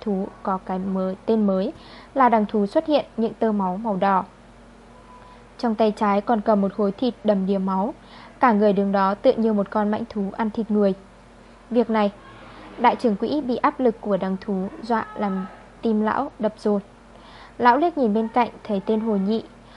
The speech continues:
người hầu thiếp thân của Vương gia Tam công tử. Lúc này trông như một con chó chết nằm cuộn tròn trên mặt đất. Trên mặt đất còn có những vũng máu to. Cả người cũng dính đầy máu. "Sau này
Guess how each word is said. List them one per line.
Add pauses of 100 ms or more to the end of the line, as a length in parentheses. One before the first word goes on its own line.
(240)
người
hầu
thiếp
thân (120)
của
Vương
gia
Tam
công
tử. (1200)
Lúc
này (160)
trông
như
một
con
chó
chết
nằm
cuộn
tròn
trên
mặt
đất. (760)
Trên
mặt
đất
còn
có
những
vũng
máu
to. (800)
Cả
người
cũng
dính
đầy
máu. (680)
"Sau
này